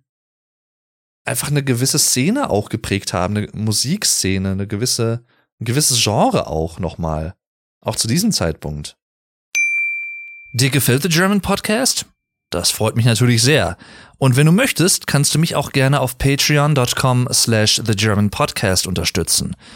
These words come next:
Und zwar mit nur fünf Euro im Monat. Im Gegenzug wirst du natürlich auch in jeder Folge als Unterstützer genannt.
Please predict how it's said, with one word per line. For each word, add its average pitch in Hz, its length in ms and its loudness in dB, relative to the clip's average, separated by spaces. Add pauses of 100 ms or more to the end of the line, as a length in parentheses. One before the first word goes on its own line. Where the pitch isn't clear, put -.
(160)
Und 196 100 0
zwar 226 300 0
mit 220 140 0
nur 214 160 2
fünf 240 280 0
Euro 117 340 2
im 139 100 4
Monat. 107 500 0 (260)
Im 131 160 4
Gegenzug 196 480 2
wirst 143 200 2
du 143 60 2
natürlich 123 380 2
auch 107 180 2
in 95 100 2
jeder 101 240 0
Folge 107 360 2
als 107 140 0
Unterstützer 117 560 2
genannt. - 500 -6